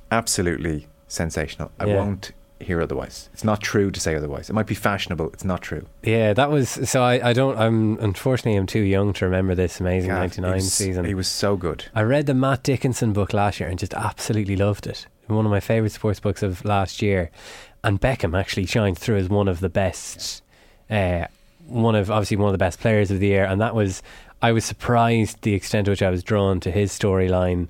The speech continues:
Speaker 1: Yeah.
Speaker 2: throughout that year of kind of redemptive arc from ninety-eight. Now, he did, granted, a couple of interviews to the author, which always <laughs> helps with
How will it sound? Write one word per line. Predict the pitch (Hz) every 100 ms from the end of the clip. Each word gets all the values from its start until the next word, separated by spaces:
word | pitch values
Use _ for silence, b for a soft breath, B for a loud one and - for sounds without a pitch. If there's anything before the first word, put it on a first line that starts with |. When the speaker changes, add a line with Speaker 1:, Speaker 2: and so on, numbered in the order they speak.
| -
Speaker 1:
Yeah. | 92 - -
Speaker 2:
throughout | 104 95
that | 92
year | 95 92 90
of | 85 - B B B
kind | - 107
of | 98
redemptive | 95 98 95 98 92
arc | 92 85 -
from | - - 95
ninety-eight. | 92 85 98 87 80
Now, | 95
he | 104
did, | 98 85 - B B
granted, | - 95 87 87
a | -
couple | - 101
of | 90
interviews | 95 95 92 87
to | 95
the | 92
author, | 92 87 95
which | 90 98
always | 92 -
<laughs> | 113
helps | 113 -
with | 107 98 90